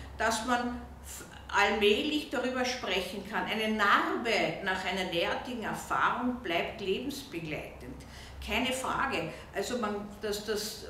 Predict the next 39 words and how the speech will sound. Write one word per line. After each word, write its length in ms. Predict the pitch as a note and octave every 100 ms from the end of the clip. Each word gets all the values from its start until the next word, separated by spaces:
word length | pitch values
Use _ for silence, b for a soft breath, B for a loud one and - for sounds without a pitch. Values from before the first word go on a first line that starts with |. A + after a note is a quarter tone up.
| E3+
wäre 680 | F3 G3 G#3+ F#3+ F3+ - E3+
einfach, 480 | E3+ F3 G3 - -
äh, 600 | D3 E3 D#3+ - - G#3
nicht 200 | G#3+ A3
richtig 380 | C4 - A#3+
zu 100 | -
sagen, 380 | A#3 - F3+ A#3
dass 120 | A#3
das 160 | - A3
alles 460 | - F#3+ A#3+ B3 -
einfach 260 | G3+ A3
so 200 | G#3+ A#3+
selbstverständlich 1000 | A#3 F#3+ - - A3+ - G3 A3 A3+ A3 B B B
abfließt 680 | D#3 G3+ - A#3+ B3 A#3 B3+
und 220 | A#3 A3+ A3+ -
als 220 | G3 -
ob 100 | A3+
nichts 300 | A#3+ B3 -
gewesen 360 | A#3 A#3+ B3
wäre. 100 | G#3+ G3 -
Nein, 420 | A#3 C#4 E4+ C#4 G3+
manche 400 | G3 A#3 B3+ D4+
Erlebnisse, 720 | B3 A3+ A#3 B3 C#4+ C#4+ - C#4+ C#4 B B B
die 120 | C4 C4 - -
machen 360 | A#3 C4 D#4
eine 140 | D4+ D4
Narbe 400 | C#4 E4 D#4 B3+
in 120 | A3+
der 100 | G3+
Seele 500 | G3 G3+ F3+ F#3 F3+
und 120 | A3
man 120 | A#3 A3+
wird 140 | B3+
sich 180 | C#4+ C#4
ein 140 | B3+
Leben 320 | A#3+ C4 E4
lang 320 | D4 B3 E4 -
an 180 | B3+ B3
gewisse 480 | A#3+ C#4 - -